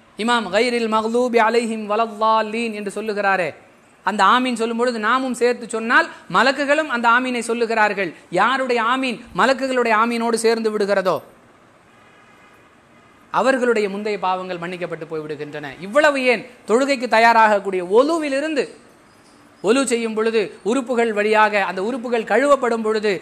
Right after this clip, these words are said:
அவற்றுடைய பாவங்கள், அந்த உறுப்புகள் செய்த பாவங்கள் வெளியேறுகின்றன. அன்பானவர்களே,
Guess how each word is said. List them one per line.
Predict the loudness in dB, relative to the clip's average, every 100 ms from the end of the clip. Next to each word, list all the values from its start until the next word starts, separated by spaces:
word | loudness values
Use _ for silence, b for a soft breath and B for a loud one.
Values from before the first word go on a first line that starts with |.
| B
அவற்றுடைய | 2 2 0 -4 -4
பாவங்கள், | 0 0 0 -2 -4
அந்த | -2 -2
உறுப்புகள் | -4 -4 -6
செய்த | -6 -6 -2
பாவங்கள் | 0 2 0 -4
வெளியேறுகின்றன. | -8 -6 -6 -6 -6 -4 -4 -6 -12 -20 -20 -20 -20 -20 -20 -20 -20 -20 _ -20 -20 _ _ _ -20 -20 -20 -20 _ -20 -20 -20 -20 -20 -20 -20 -20 _
அன்பானவர்களே, | -2 4 4 4 -2 0 0